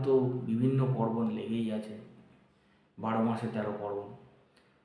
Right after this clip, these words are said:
খাওয়া দাওয়া, উল্টো পাল্টা, ফাইবার জাতীয় প্রোডাক্ট, খাবারের, আহ, পরিমাণটা প্রচণ্ড কম হয়ে যায়।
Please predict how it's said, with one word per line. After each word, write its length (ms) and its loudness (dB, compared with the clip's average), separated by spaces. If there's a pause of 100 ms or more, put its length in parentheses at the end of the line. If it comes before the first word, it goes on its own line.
(280)
খাওয়া 480 2
দাওয়া, 280 0
উল্টো 480 -2
পাল্টা, 560 -4 (640)
ফাইবার 400 4
জাতীয় 360 0
প্রোডাক্ট, 540 -2 (260)
খাবারের, 400 -2
আহ, 1700 -10 (920)
পরিমাণটা 720 2
প্রচণ্ড 360 2
কম 280 2
হয়ে 220 -2
যায়। 260 -6